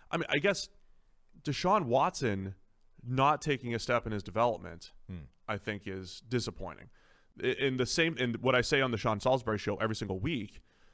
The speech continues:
Speaker 1: where Sean, a former N F L quarterback, w-, we're, we're very much in lockstep about a lot of stuff we see. It's like, I love Deshaun Watson, but, you know, again, yesterday, there's an unblocked pressure right in his face for a sack. There's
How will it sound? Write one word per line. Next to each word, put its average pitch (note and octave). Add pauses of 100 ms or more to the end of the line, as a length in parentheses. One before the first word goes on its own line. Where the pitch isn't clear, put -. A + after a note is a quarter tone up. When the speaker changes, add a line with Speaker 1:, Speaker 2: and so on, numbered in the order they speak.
(120)
Speaker 1:
where G#2+
Sean, B2
a G2+
former A#2+
N A2+
F A2
L G#2
quarterback, A2+
w-, -
we're, C3+
we're B2
very D3
much C#3
in G2+
lockstep A2
about F#2+
a E2
lot G#2
of G2
stuff -
we G2
see. G2 (420)
It's -
like, G#2+ (480)
I B2+
love F#3
Deshaun B2+
Watson, A2+
but, D3 (640)
you B2+
know, A2
again, C#3+
yesterday, C#3+
there's B2
an C3+
unblocked D#3
pressure F3+
right B2
in B2
his B2+
face D3
for G#2+
a -
sack. - (680)
There's D#3